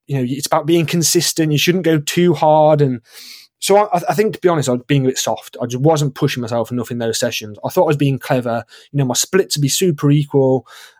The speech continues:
Um, but, you know, so, like, we do a track session, I'd be running at, I'd, I'd go at exactly five K pace. Um, you know, which is still pushing. It's in,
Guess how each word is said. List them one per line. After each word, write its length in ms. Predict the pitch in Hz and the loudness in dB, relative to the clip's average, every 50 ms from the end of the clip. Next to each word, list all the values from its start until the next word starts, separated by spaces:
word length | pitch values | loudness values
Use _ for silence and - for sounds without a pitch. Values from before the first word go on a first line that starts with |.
| _ - | _ 0
Um, 320 | 131 127 127 123 123 113 - | 2 2 2 2 0 -2 0
but, 80 | 151 | 0
you 80 | 147 139 | 2 2
know, 80 | 120 101 | 0 -2
so, 160 | - - 147 | -2 -2 0
like, 240 | 143 143 143 151 151 | 0 0 0 0 0
we 80 | 160 | 2
do 100 | 151 175 | 2 0
a 40 | 156 | 0
track 200 | - - - - | 0 -4 -6 -6
session, 240 | - - - - 120 | -10 -12 -10 -8 -8
I'd 80 | 117 | -6
be 100 | 113 139 | -6 -4
running 280 | 131 131 147 151 151 135 | -2 0 2 2 2 0
at, 240 | 120 117 156 165 - _ | -2 -2 -6 -6 -6 _
I'd, 160 | - 151 139 - - | -2 -2 -2 0 -2
I'd 160 | 165 147 147 | -2 -2 0
go 180 | - 180 160 147 | 2 2 4 4
at 80 | 147 139 | 2 0
exactly 500 | 131 123 139 135 143 156 143 - 135 120 | -2 -4 -2 0 0 0 0 -2 -6 -6
five 280 | - 123 117 - - | -4 -4 -6 -6 -6
K 220 | - 110 104 107 - | -8 -10 -10 -10 -10
pace. 400 | - 95 90 - - - - - - - - - - _ _ _ _ - | -10 -12 -14 -14 -16 -18 -18 -20 -20 -20 -20 -20 -20 _ _ _ _ -2
Um, 440 | 131 131 131 127 127 123 117 139 - | 0 2 2 2 0 -2 -6 -6 -2
you 80 | - 143 | -2 0
know, 140 | 139 113 113 | 0 0 0
which 200 | 151 170 - 240 | 0 0 0 0
is 100 | 240 - | 0 2
still 200 | - 254 226 143 | 2 2 2 2
pushing. 340 | - 220 - - - 175 | 2 0 0 0 -2 -4
It's 140 | 160 - - | -6 -4 -4
in, 180 | 202 170 147 | -2 0 0